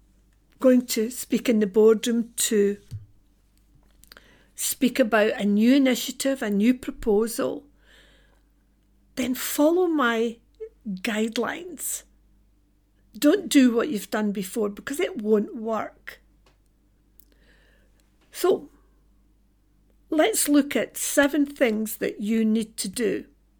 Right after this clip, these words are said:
So you need to practice that your proposal is sound and conversational.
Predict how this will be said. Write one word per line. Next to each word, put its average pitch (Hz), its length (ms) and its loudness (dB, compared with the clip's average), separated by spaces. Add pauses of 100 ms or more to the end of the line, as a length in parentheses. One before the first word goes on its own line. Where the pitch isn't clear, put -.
(920)
So - 160 -2
you 277 220 8
need 247 300 2
to 220 280 4 (580)
practice 294 800 -2 (1800)
that - 360 -2
your 269 300 4 (180)
proposal - 920 2 (760)
is 233 180 0
sound 254 680 6 (120)
and 208 180 -4
conversational. 214 1120 -2